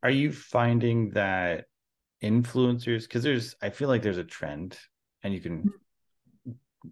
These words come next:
Speaker 1: add your thoughts to this, but, but I feel like there's a trend where this, like, sustainability is almost more of a requirement for
Speaker 2: Mm-hmm.
Speaker 1: product, like, consumer. It's not, it's not like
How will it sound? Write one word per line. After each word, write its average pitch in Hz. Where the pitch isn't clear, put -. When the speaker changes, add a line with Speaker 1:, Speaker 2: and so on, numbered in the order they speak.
Speaker 1:
add 113
your 104
thoughts 90
to 90
this, 113
but, -
but 92
I 90
feel 165
like 139
there's 110
a 101
trend 98
where 90
this, 82
like, 85
sustainability 92
is 87
almost 113
more 90
of 76
a 73
requirement 95
for 208
Speaker 2:
Mm-hmm. 185
Speaker 1:
product, 139
like, 87
consumer. 95
It's -
not, 110
it's -
not 110
like 90